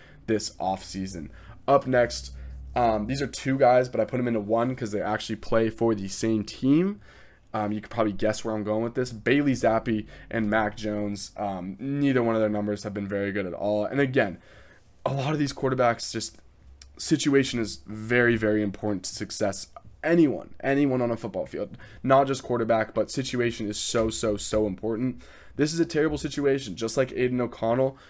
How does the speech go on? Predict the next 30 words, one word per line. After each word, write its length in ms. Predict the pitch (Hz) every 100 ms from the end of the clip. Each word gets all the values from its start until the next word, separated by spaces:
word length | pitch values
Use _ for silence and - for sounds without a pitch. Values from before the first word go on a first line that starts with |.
| -
You 100 | 120
know, 200 | 117 110 -
I 120 | 120
would 120 | 151 165
argue 200 | 156 143
that 120 | 123
O'Connell's 380 | 143 - 123 113
situation's 520 | 117 120 113 110 104
maybe 180 | 107 98
better. 540 | - 90 95 123 123 - - - - - -
Obviously, 440 | 131 143 135 139
they've 180 | 127 123
had 160 | 120 113
a 40 |
lot 160 | 107 104
of 100 | -
turnover 500 | - 120 117 110 104
in 120 | 98
coaching, 480 | - 113 107 110 104
Josh 240 | 107 104
McDaniels 500 | 107 98 104 107 101
leaving, 380 | 104 104 104 95 - - -
but 260 | 127 113
just 160 | 135 135
in 100 | 147
terms 180 | 139 113
of 140 | 98
weapons, 540 | 107 104 120 123 123 -
um, 360 | 113 104 90 82 - - - -
I 180 | 123 123